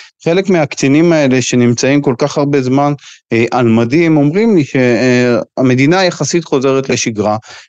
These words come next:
הם מסתכלים ימינה, מסתכלים שמאלה, ביציאות המעטות שלהם הביתה ל-, ל-, לתל אביב, לחיפה, לערים, לרחובות, למקומות הבילוי, לבתי הקפה, ורואים עולם נפרד, עולם מקביל, שמתנהל בשגרה שלו,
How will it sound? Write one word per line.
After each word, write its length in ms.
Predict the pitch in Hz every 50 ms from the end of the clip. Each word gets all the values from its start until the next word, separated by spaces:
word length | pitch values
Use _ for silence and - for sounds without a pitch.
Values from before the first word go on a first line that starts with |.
| _
הם 60 | 123 120
מסתכלים 440 | 117 - - 131 - - 165 170
ימינה, 360 | 170 160 147 117 104 101 101 104 104 - _ -
מסתכלים 420 | - - - 123 - 151 151 156
שמאלה, 420 | 139 - - 120 113 113 110 113 110 110 - - - - _ _
ביציאות 500 | - 120 113 104 - - 135 139 147 -
המעטות 400 | 151 135 131 123 117 - 135 123
שלהם 320 | - 139 123 113 110 117 113
הביתה 400 | 107 104 127 123 104 - 131 110
ל-, 100 | 104 110
ל-, 420 | 107 104 104 104 104 104 104 104
לתל 280 | 104 - - 120 104 107
אביב, 340 | 104 95 139 151 143 120 110
לחיפה, 440 | 104 - 110 101 - - 151 151 143
לערים, 400 | 120 113 107 107 107 131 139 131
לרחובות, 640 | 120 104 110 110 - - 113 107 131 143 139 - 120
למקומות 440 | 110 101 - - 113 123 123 -
הבילוי, 360 | 127 117 110 117 117 131 135 127
לבתי 300 | 120 101 113 107 - 117
הקפה, 360 | 113 110 - 107 - - 110 104 107 - - - _ _ _ _ -
ורואים 280 | 123 113 131 147 175
עולם 320 | 190 185 185 185 185 196 202
נפרד, 420 | 180 - - - 196 208 202 160
עולם 260 | 131 120 123 135 151
מקביל, 400 | 160 135 - 135 131 180 185 156 120 - - _ _ _ _ _ -
שמתנהל 540 | - - 113 120 117 - - 135 143 160 165
בשגרה 460 | 170 156 - 165 143 123 127 127 120
שלו, 380 | - - 120 107 107 107 107